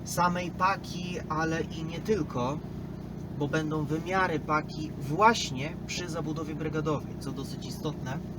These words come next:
E, więc, e, zapraszam Was serdecznie do pełnego testu i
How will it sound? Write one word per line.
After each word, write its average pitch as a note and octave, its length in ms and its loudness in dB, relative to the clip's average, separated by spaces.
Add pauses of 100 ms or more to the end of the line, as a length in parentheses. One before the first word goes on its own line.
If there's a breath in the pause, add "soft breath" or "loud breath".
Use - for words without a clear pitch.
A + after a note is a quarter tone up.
(760 loud breath)
E, C#3+ 400 0
więc, F3+ 420 -4
e, F#3+ 300 -2
zapraszam G#3 580 -2
Was G3 160 -2
serdecznie G4+ 880 -4 (1200)
do F3+ 100 0
pełnego F#3+ 480 -2
testu F#3+ 540 -2
i A#3+ 260 2